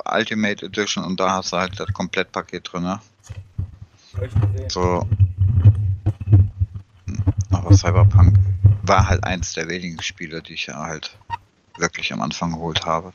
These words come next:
Speaker 2: Wobei ich ja sagen muss,
Speaker 1: Witzig.
Speaker 2: weißt du, so da, da war auch eine krasse Zeit jetzt so zwischen, ne?
Speaker 1: Ja.
Speaker 2: Und, äh, C D Projekt Red macht ja auch sehr schnell dann eigentlich auch Angebote und so, ne?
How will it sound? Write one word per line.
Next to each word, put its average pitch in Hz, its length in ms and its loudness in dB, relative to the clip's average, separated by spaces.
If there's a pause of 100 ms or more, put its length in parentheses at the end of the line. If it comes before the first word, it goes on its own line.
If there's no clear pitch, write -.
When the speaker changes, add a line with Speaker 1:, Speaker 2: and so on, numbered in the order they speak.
(460)
Speaker 2:
Wobei - 340 -14
ich 196 120 -20
ja 143 120 -6
sagen 151 460 -2
muss, 147 340 -8
Speaker 1:
Witzig. - 140 -6
Speaker 2:
weißt - 260 -2
du, 156 180 0
so 147 220 -4
da, 147 440 0 (280)
da 143 200 -2
war 143 240 -4
auch - 60 -12 (380)
eine 143 160 -10
krasse - 420 -8
Zeit 143 340 -4
jetzt 117 180 -12
so 104 140 -18
zwischen, - 480 -8
ne? 160 240 -6 (1600)
Speaker 1:
Ja. 69 180 -2 (1000)
Speaker 2:
Und, 139 400 0 (100)
äh, 127 280 0 (220)
C - 180 -4
D 151 120 4
Projekt 139 440 2
Red 151 180 4
macht - 280 -2
ja 131 100 2
auch 123 240 -2
sehr 151 400 4
schnell 143 340 2
dann 135 200 0
eigentlich 135 380 -6
auch 123 140 -12
Angebote 117 580 -6
und 101 160 -8
so, 107 200 -8
ne? 131 200 -4